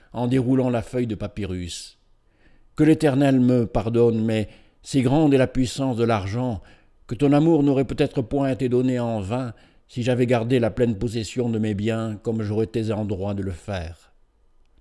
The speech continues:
C'eût été bien pire pour moi si tu avais agi ainsi, père, car j'aurais été indigne de rencontrer son regard et je ne pourrais plus être fier de toi. Ne la lirai-je pas, cette lettre, maintenant ? » «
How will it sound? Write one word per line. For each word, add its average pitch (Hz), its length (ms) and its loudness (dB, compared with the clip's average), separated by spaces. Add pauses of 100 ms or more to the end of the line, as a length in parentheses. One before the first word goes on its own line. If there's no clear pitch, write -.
(320)
C'eût 160 220 -2
été 160 200 6
bien 139 200 4
pire 135 240 0
pour 117 200 -2
moi 127 260 0
si 107 140 -8
tu 113 140 -2
avais 113 180 0
agi 113 320 -2
ainsi, 107 400 -6
père, 95 480 -4 (400)
car 120 160 -4
j'aurais 131 260 2
été 135 220 2
indigne 131 440 4
de 120 100 0
rencontrer 120 460 -2
son 113 160 -6
regard 113 540 -2 (360)
et 123 60 -4
je 123 80 0
ne 135 120 4
pourrais 135 280 2
plus 139 200 4
être 131 180 0
fier 131 300 -4
de 131 80 0
toi. 104 340 -4 (720)
Ne 123 80 2
la 143 120 6
lirai-je 143 360 4
pas, 156 220 -2
cette 156 220 -6
lettre, 139 360 0
maintenant ? » « 135 580 -4